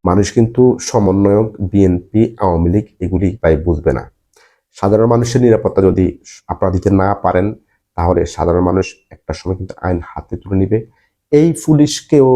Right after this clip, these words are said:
কিন্তু সেই জবাব কিন্তু দিতে হবে। সবাই ভালো থাকবেন, দেখা হবে পরবর্তী ভিডিওতে।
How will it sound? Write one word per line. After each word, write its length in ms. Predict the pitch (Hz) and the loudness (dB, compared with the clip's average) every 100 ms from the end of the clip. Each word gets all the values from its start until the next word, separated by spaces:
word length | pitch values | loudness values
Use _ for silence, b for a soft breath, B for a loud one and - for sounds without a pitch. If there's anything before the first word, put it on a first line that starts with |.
| 120 | 2
কিন্তু 300 | 120 113 101 | 0 0 0
সেই 300 | 95 - 107 104 | -2 0 2 2
জবাব 240 | 107 98 90 | 2 2 0
কিন্তু 180 | 92 76 | -2 -2
দিতে 220 | 85 78 | -2 -2
হবে। 220 | 73 - - _ _ _ _ _ _ _ _ _ _ - | -4 -4 -12 _ _ _ _ _ _ _ _ _ _ -4
সবাই 240 | - 113 | 0 2
ভালো 180 | 104 110 | 0 0
থাকবেন, 340 | 123 117 127 143 139 - _ _ _ _ - | 0 2 0 0 -8 -18 _ _ _ _ -4
দেখা 300 | 98 92 98 | 0 2 2
হবে 160 | 101 101 | 2 2
পরবর্তী 380 | 98 95 - 85 | 0 -2 -4 -2
ভিডিওতে। 400 | 90 92 90 | 2 0 0